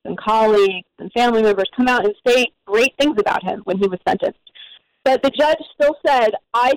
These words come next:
think you're one of the worst offenders of, of our laws in the United States." And his, his mentality was,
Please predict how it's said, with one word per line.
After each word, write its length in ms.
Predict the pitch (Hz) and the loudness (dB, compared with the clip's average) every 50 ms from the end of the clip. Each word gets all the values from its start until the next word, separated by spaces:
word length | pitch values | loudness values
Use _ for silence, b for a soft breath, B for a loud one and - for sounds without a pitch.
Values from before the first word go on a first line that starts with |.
| - | -2
think 200 | _ 285 277 262 - | _ -6 -6 -6 -8
you're 160 | 262 247 247 | -10 -12 -8
one 160 | 240 233 220 | -6 -4 -4
of 100 | 220 214 | -4 -2
the 100 | 202 208 | -2 -2
worst 300 | 208 208 214 214 220 - _ | 0 0 -2 -2 -2 -6 _
offenders 640 | - - _ - 220 214 214 202 190 180 180 175 175 - _ _ _ _ _ _ _ _ _ _ _ - | -16 -10 _ -2 0 0 2 2 2 2 0 -2 -6 -12 _ _ _ _ _ _ _ _ _ _ _ 0
of, 160 | 226 220 202 | 0 0 2
of 120 | - 220 208 | 0 0 2
our 220 | 208 208 214 214 | 2 2 2 2
laws 340 | 208 196 196 185 180 185 185 - | 2 2 0 0 0 -2 -2 -4
in 60 | 202 | -6
the 60 | 190 | -6
United 320 | 185 185 185 175 170 170 - _ | -6 -6 -6 -6 -8 -10 -14 _
States." 400 | - - 311 320 247 - - - _ _ _ _ _ _ _ _ _ _ _ _ | -10 -8 -6 -6 -6 -6 -8 -14 _ _ _ _ _ _ _ _ _ _ _ _
And 460 | - 226 220 220 214 214 214 214 214 - - _ | -2 -2 0 0 2 0 0 0 -2 -4 -8 _
his, 200 | - 233 254 240 220 202 - _ _ _ _ _ | -4 -2 0 0 0 -4 -8 _ _ _ _ _
his 180 | - 240 247 247 202 | -6 -2 -2 -2 0
mentality 680 | 214 240 233 233 226 - 269 285 320 330 294 247 247 | 0 0 0 0 -2 -2 -2 0 0 0 2 0 0
was, 280 | 233 226 220 202 196 196 | 2 2 2 2 2 0